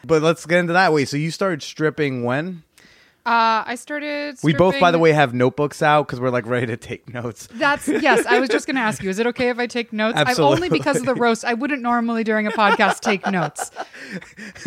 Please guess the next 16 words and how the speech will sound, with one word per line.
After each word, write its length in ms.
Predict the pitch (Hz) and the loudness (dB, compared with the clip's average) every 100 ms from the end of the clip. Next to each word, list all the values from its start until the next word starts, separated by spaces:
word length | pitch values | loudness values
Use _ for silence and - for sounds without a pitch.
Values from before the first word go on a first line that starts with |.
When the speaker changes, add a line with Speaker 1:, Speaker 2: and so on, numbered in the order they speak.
| 185 - 185 - | -2 -2 -10 -10
Speaker 1:
She 180 | - 254 | -6 2
writes 220 | 247 - | 2 2
her 100 | 190 | 2
own 140 | 165 | 2
show 180 | 165 196 | 2 2
notes 220 | 190 190 | 2 0
for 100 | - | 0
the 100 | 190 | -2
show. 180 | 175 196 | 2 2
She 120 | 180 | 2
uploads 400 | 170 165 165 156 | 0 2 2 2
them 160 | 160 156 | 4 4
on 100 | 143 | 4
her 120 | 135 | 4
Speaker 2:
<laughs> 20 | 135 | 6
Speaker 1:
website. 540 | 123 381 208 117 | 6 4 2 2